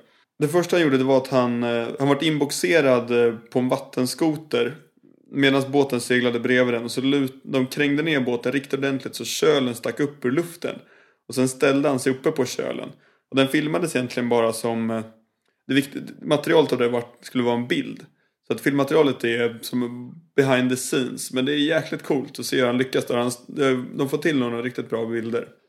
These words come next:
Sen gjorde de en grej då han återigen vart inboxerad då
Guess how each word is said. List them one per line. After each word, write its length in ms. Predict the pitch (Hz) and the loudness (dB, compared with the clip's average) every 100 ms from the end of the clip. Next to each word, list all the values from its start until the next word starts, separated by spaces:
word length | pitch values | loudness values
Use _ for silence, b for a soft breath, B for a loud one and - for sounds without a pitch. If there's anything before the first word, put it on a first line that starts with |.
| - | 0
Sen 200 | 165 170 | 2 4
gjorde 160 | 160 | 2
de 140 | 139 135 | 4 4
en 120 | 127 | 4
grej 260 | 123 120 120 | 4 4 2
då 80 | |
han 420 | 120 120 117 117 117 - _ _ _ | 0 0 0 -2 -8 -14 _ _ _
återigen 360 | 151 143 135 123 | 2 2 2 0
vart 140 | 120 | 0
inboxerad 680 | 131 123 120 - 135 131 127 | 0 0 -2 0 2 4 4
då 320 | 120 135 - | 2 0 -4